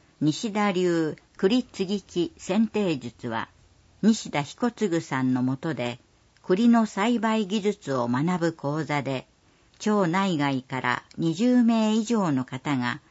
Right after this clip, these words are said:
熱心に授業を受けています。そこで町民の皆さんにお願いがあります。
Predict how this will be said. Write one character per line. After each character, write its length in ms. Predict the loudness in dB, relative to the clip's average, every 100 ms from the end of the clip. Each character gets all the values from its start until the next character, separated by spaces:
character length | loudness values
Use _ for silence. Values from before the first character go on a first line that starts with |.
| _ _
熱 180 | -4 -4
心 420 | -6 0 2 2
に 140 | 0 0
授 200 | -2 0
業 300 | 2 2 0
を 240 | -2 -4
受 280 | -6 -2 -2
け 60 | -2
て 80 |
い 160 | -4 -2
ま 160 | -4 -6
す。 360 | -10 -12 -14 _ _ _ _ _ _ _ _ _ _ _
そ 160 | -2 -2
こ 180 | 0 0
で 140 | 0
町 300 | 0 2 4
民 280 | 6 6 6
の 100 | 4
皆 260 | 4 2 0
さ 200 | 0 0
ん 160 | 0
に 180 | -2 -6 _ -2
お 80 | 0
願 380 | 2 0 0 0
い 80 |
が 160 | 0 0
あ 60 | 0
り 160 | -2
ま 180 | -2 -4
す。 300 | -8 -18